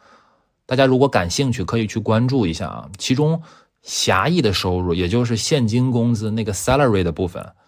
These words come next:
其实只占很小很小的比例。假如说一个高管他的薪酬整体是一千八百万，那他的工资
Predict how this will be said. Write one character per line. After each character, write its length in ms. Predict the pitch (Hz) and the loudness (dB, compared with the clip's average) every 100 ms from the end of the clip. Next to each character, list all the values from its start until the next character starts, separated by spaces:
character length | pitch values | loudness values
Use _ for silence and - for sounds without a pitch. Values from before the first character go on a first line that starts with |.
| _ _ _ | _ _ _
其 180 | - 127 | -2 0
实 120 | 147 | 0
只 220 | 120 85 | -2 -4
占 340 | - 123 98 - _ | 0 0 -2 -8 _
很 340 | - - 101 | -6 0 2
小 200 | 151 92 | 2 0
很 180 | 87 92 | -2 -6
小 100 | - | -6
的 100 | - | -8
比 180 | 80 73 | -10 -10
例。 140 | - 71 | -10 -10
假 160 | - 80 | -6 2
如 160 | 131 | 2
说 180 | 170 131 | 4 4
一 80 | 107 | 4
个 140 | 110 | 2
高 160 | 104 104 | 4 4
管 200 | 101 76 | 4 -2
他 160 | - 101 | -4 -4
的 80 | |
薪 220 | 92 104 104 | -2 -2 -2
酬 180 | 87 | -2
整 220 | 87 87 104 | -2 -2 -2
体 160 | 90 | -2
是 140 | - - | -4 -4
一 120 | 98 | -4
千 220 | - 92 | -2 0
八 140 | 90 | 0
百 100 | 80 | 0
万， 220 | 65 69 - _ - - _ _ | -2 -6 -8 _ -20 -20 _ _
那 100 | 127 | 0
他 100 | 131 | 2
的 100 | 120 | 2
工 240 | 123 147 | 2 2
资 400 | 151 143 147 143 | 0 2 2 2